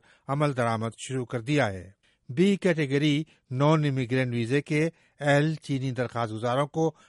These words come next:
کاروبار اور سیاحت کی غرض سے امریکہ آنے کے لیے multiple انٹری visa کی مدت دس سال تک ہوگی۔ اسی طرح F، ایم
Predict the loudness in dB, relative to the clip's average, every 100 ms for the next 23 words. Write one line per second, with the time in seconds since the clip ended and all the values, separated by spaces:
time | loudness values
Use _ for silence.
0 | _ 0 2 2 2 4 4 2 -2 _
1 | -2 -2 -2 0 2 2 0 -2 -4 -2
2 | -2 -2 -2 -2 _ _ -10 -6 -2 -2
3 | 0 0 2 -2 -2 -2 -2 -2 -2 _
4 | _ _ -4 -4 -2 0 0 -2 -6 -8
5 | -6 -6 -4 -4 -4 -4 -6 -8 -10 _
6 | -10 -8 -4 -6 -2 -2 -2 -4 -4 -6
7 | -10 -4 -4 -4 -12 -16 _ _ _ _
8 | -8 -4 -4 0 4 4 2 -2 _ _
9 | 0 2 2 -4 _ _ _ -8 -2 -2